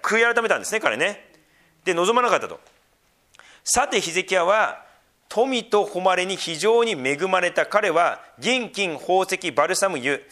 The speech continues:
盾、すべての尊い器を収める宝物蔵、穀物、新しいブドウ酒、油の収穫のための宝庫で、これ作っててですね。え、そして財産がたくさん与えられたというのは二十九節に書いてあって、そして、えっと、このヒゼキヤのトンネルを作ったですね、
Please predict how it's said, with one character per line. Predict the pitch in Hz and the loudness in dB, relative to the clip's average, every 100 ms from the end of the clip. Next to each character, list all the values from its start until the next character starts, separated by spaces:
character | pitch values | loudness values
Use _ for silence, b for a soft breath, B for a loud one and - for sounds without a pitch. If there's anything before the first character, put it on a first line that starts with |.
| b b | b b
盾、 | - 220 190 160 - | -2 0 0 -4 -4
す | - 226 | -6 -2
べ | 240 247 | -2 0
て | 190 | 0
の | 165 | 0
尊 | - 151 - 196 | 0 -2 0 -2
い | 180 | -2
器 | - 143 175 | -4 -6 0
を | 160 127 | 0 0
収 | 135 180 | -2 -2
め | 185 | -2
る | 127 | -4
宝 | 147 | -2
物 | 147 143 | -4 -4
蔵、 | 139 127 - B B | -2 -2 -2 B B
穀 | 170 220 | -6 -2
物、 | 214 196 | -2 0
新 | 151 180 | 0 2
し | 175 180 | 0 -4
い | |
ブ | 135 | -6
ド | 135 | -4
ウ | 135 | -4
酒、 | 151 139 - | -4 -6 -4
油 | 135 151 175 | -2 2 2
の | 175 | 0
収 | - - 170 | -4 -6 -4
穫 | 175 170 | -4 -2
の | 165 | -2
た | |
め | 165 | -2
の | 131 | -4
宝 | 127 | -6
庫 | 123 | -10
で、 | 120 | -10
こ | 127 | -8
れ | 117 b b b b | -10 b b b b
作 | - 220 | -4 -2
っ | |
て | 220 139 | -2 -4
て | |
で | 101 | -4
す | 202 | -2
ね。 | 190 214 - b b | -2 -4 -8 b b
え、 | - | -6
そ | 156 | -2
し | 202 | -2
て | - 196 | 0 0
財 | 208 226 | 2 0
産 | 220 190 | 0 0
が | 147 | 0
た | 156 | 0
く | 160 | 0
さ | - 196 | 2 2
ん | |
与 | - | 2
え | 220 | 2
ら | 208 | 2
れ | |
た | 202 | 0
と | 196 | 0
い | |
う | 131 | -2
の | |
は | 127 | -4
二 | |
十 | 147 127 | -6 -4
九 | 135 | -6
節 | 120 | -6
に | 120 107 | -8 -2
書 | |
い | 127 | 0
て | 107 | 0
あ | |
っ | 101 - | -4 -2
て、 | 214 175 98 B B B | -2 -2 -4 B B B
そ | 160 | -4
し | |
て、 | 156 180 - | -2 -4 -4
え | 143 | -4
っ | 135 | -4
と、 | |
こ | 139 | -2
の | 151 147 - B | -2 -2 -4 B
ヒ | 156 | -4
ゼ | 170 | -2
キ | 170 170 | 0 0
ヤ | |
の | 160 | 0
ト | 151 156 | 0 -2
ン | |
ネ | 160 | 0
ル | 156 | 0
を | 151 | 0
作 | - 156 | -2 -4
っ | |
た | 127 | -2
で | 104 | -2
す | - | -2
ね、 | 170 | -4